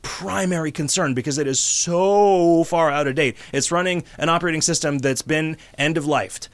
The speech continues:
by, by the people that made it, and we really, really need to, A,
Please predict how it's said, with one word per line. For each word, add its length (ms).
by, 600
by 200
the 100
people 240
that 120
made 220
it, 140
and 180
we 100
really, 720
really 640
need 460
to, 320
A, 400